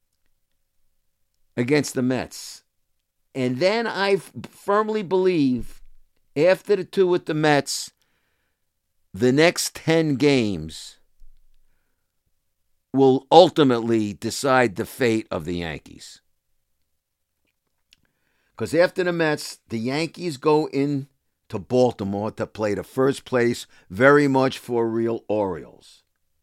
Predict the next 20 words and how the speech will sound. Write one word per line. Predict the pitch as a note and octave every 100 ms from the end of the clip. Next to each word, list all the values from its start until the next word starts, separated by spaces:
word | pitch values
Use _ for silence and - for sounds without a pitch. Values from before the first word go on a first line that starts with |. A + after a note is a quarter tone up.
| _ _ _ _ _ _ _ _ -
Then | G#2+ F3 G3+
they're | G#3 F#3+
home | - G3 F3 E3+ E3+ D#3+
for | - D3+
three | - C#3 D3 D3 D3+ D#3 - _ _ _ _ _ _ _ _ _ _ _ _ _ _
against | - A2+ C#3+ C3+ - -
Tampa | D3 C3 - A#2+
Bay. | G2 G#2+ F2 - _ _ - _ - _ _ _ _ _ _ _ _ _ _ _ -
Then | A#2 F3+ G#3+
they're, | G#3 G3 E3 - _ _ _
following | D#3+ E3+ E3 D#3+
that, | F3+ F#3+ F3+ - _
they're | D#3 D3
home | A#2 E3+ E3+
for | C#3+ D3+
four | - - F#3 F#3 F3
against | C3+ D3 D3 -
the |
Houston | B2 C3 C3 - B2
Astros. | A#2 G#2 - B1 - - -